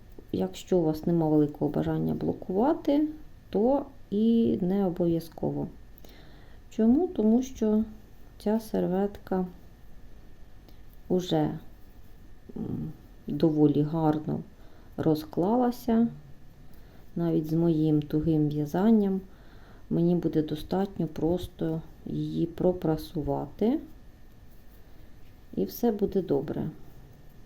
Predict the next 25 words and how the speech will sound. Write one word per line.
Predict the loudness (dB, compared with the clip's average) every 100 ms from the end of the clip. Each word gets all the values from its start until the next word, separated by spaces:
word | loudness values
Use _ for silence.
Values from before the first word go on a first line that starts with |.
| -20 -20 -20 -20 -20 -18 -18 -16 -18 -18 -20 -2
Ну, | 2
звичайно | 4 4 2 2 2 0
ж, | -2 -10 -8 -2
я | 2 2
буду | 0 -2 -2
блокувати | 0 0 0 -2 -2 -2 -2
обов'язково, | 0 0 0 -2 0 4 4
тому | 2 0 -2
що | -2 -2
мені | 0 -2
треба | -2 -2 -2 -4
гарне | -2 -2 -2 -4 -4 -2
фото. | 0 0 -2 -2 -4 -16 -18 -18 -12 -8
Ну, | -6 -4
може, | -2 0 0
не | 0
гарне, | 0 0 0 0
ну, | 0 0
як | -2 -4
<laughs> | 8
вийде, | 10 10 4 2
але | 4 2 0 0
серветка | 2 2 2 0 -2
повинна | -2 2 2 2 2 2
мати, | 2 0 -2 -2